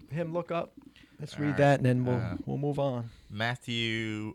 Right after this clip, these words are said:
Speaker 2: uh, chapter two twenty-three. "And he comes and dwells in the city called Nazareth.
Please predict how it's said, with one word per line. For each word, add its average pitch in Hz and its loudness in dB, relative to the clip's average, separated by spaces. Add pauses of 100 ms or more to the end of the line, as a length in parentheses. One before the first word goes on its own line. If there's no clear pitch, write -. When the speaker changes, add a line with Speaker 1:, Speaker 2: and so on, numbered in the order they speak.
Speaker 2:
uh, 90 -4
chapter 98 -2
two 135 -8
twenty-three. 101 -10 (440)
"And 98 -8
he 110 -8
comes 131 -10
and 101 -6
dwells 120 -4
in 113 -12
the 101 -10
city 139 -6
called 107 -4
Nazareth. 95 -8